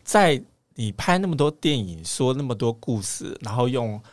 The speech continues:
让大家很感动的方式去说这些大家以前不了解的人物啊、故事，这样子的一个工作，我觉得其实是很迷人的一个工作，然后也是很感人的一个工作。那我很好奇，就是想要了解说，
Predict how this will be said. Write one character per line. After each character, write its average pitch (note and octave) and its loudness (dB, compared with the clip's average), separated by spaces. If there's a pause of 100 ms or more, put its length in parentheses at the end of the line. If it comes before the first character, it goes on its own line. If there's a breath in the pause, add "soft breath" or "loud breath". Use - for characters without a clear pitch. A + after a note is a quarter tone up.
(220 soft breath)
让 C#3 0
大 A#2+ 0
家 A2 0
很 G#2+ -2
感 F2+ -2
动 A#2+ 0
的 A2+ -2
方 G#2+ 0
式 A2+ -4
去 A2 -2
说 C3+ 0
这 C#3+ 0
些 B2 0
大 B2 2
家 A#2+ 2
以 G2+ 0
前 G2+ -6
不 A#2+ 0
了 D3 4
解 G#2 -6
的 F#2 -10 (180)
人 A2 -2
物 C#3 0
啊、 A#2 4
故 A#2 -2
事， A2 -4 (540 loud breath)
这 - 0
样 B2 2
子 A2 -6
的 F#2 -6
一 A#2 -6
个 A2+ 0
工 C3+ 2
作， A#2+ 0
我 G#2+ -10
觉 A#2+ -2
得 B2+ 2
其 A#2+ -4
实 A2 -2
是 A#2+ -2
很 G#2+ -2
迷 F2+ -6
人 A2+ -2
的 G2 -4
一 F#2+ -6
个 G2 -6
工 F#2+ -6
作， G2+ -8 (220 loud breath)
然 A#2 -6
后 D3 2
也 B2+ 2
是 B2 -2
很 A2+ 0
感 G2+ 0
人 F2 -8
的 G2+ -2
一 G#2 0
个 G#2 -4
工 G2+ -6
作。 - -8 (360 loud breath)
那 F3+ 2 (200 loud breath)
我 D#3 6
很 G3+ 4
好 E3+ 4
奇， - -4
就 A#2+ -6
是 A#2 -4
想 G#2+ -2
要 A2 -2
了 G2+ -4
解 - -10
说， - -8